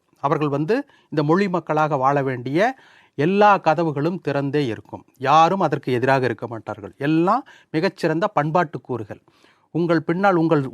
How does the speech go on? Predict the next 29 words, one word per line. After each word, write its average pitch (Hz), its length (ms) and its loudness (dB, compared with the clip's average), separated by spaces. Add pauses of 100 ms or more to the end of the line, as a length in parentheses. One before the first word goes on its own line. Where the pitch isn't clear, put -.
(140)
நீங்க 156 180 2
ஒரு 135 160 2
சொல்ல 196 360 0
சொல்றீங்க 160 540 0
என்றால் 139 420 0 (460)
அது 226 200 2
உங்களுடைய 214 640 0 (380)
பல்லாயிரம் 233 560 2
ஆண்டுகளுக்கு 196 540 0
முன்பு 240 380 -2
தோன்றிய 220 440 0
ஒரு 180 240 -2
சொல்லினுடைய 196 580 -2 (140)
தொடர்ச்சி. 170 400 -2 (760)
அதைத்தான் 233 340 2
நீங்க 190 180 -2
சொல்றீங்க. 131 360 -2 (420)
அப்ப 226 140 0
இதை 247 260 0
வந்து 247 200 2
அழித்து 226 300 2
விடுங்கள், 175 480 0
இதை 214 120 2
வந்து 214 240 0
விட்டு 214 240 -2
விடுங்கள் 165 400 2
அப்படின்னு 190 280 0
யாரும் 170 280 4
சொல்ல 135 120 0